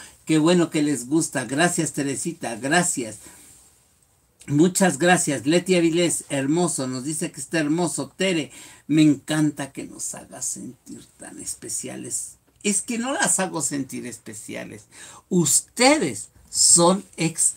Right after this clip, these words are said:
especiales para su servidor. Yo disfruto y yo les agradezco infinitamente porque en verdad siempre, siempre cuento con su apoyo y eso,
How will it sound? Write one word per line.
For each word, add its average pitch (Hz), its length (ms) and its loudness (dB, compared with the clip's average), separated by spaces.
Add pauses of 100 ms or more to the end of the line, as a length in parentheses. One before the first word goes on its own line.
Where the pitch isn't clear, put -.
especiales 147 1080 -2
para 107 320 -14
su - 200 -14
servidor. 117 640 -8 (360)
Yo 156 240 6
disfruto 160 800 -2
y 139 140 -6
yo 160 140 2
les 170 320 -2
agradezco 139 960 -6
infinitamente 151 1000 -6
porque 131 540 -12 (340)
en 151 180 0
verdad 151 540 0
siempre, 170 880 -2
siempre 185 760 -4
cuento 170 520 -2
con 131 180 -6
su 127 160 -10
apoyo 139 520 -4 (340)
y 143 320 -2
eso, 208 420 0